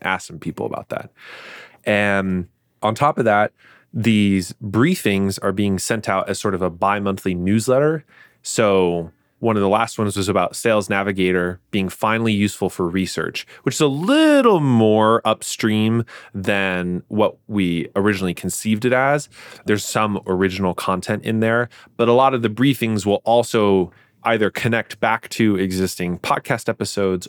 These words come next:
or we'll be taking our existing and growing library and then turning them into a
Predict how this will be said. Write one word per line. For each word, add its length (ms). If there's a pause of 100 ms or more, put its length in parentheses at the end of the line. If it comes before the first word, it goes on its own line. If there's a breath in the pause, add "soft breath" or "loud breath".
or 520 (220 loud breath)
we'll 100
be 300 (100)
taking 400
our 120
existing 540
and 160
growing 300
library 580
and 140
then 140
turning 360
them 160
into 600
a 160